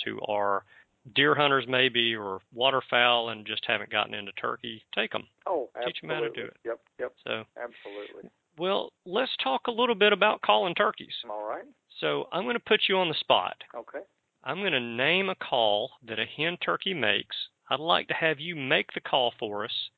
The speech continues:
Speaker 1: and tell us one or two things that that call might mean to a male turkey in the spring. And I guess really the icing on the cake is, can you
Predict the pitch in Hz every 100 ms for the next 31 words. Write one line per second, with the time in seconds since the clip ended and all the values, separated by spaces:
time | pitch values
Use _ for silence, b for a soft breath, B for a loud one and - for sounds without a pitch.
0 | - 113 - 156 156 156 147 - 127 139
1 | 180 190 - - 180 170 - 151 151 147
2 | 151 - - - - 135 - - 131 131
3 | 131 127 - 120 120 123 123 123 120 -
4 | 117 107 110 117 120 110 - - 113 107
5 | 113 107 113 104 - - 127 95 95 -
6 | _ _ - 117 110 113 110 110 113 -
7 | _ 127 113 123 143 - 131 143 113 -
8 | 123 135 - 123 117 110 - 131 139 143
9 | 156 156 - - _ _ - 107